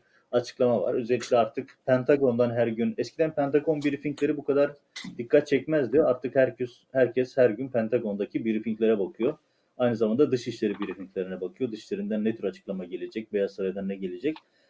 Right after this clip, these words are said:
Tabii bu, e, işi daha da geriyor. Yani savaşa mı gidiyoruz? Yeniden bir savaş mı söz konusu endişesi var.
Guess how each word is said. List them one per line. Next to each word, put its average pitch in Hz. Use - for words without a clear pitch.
Tabii 151
bu, 190
e, -
işi 160
daha 156
da 185
geriyor. 156
Yani 117
savaşa 110
mı 147
gidiyoruz? 104
Yeniden 117
bir 110
savaş 113
mı 120
söz 101
konusu 95
endişesi 92
var. 175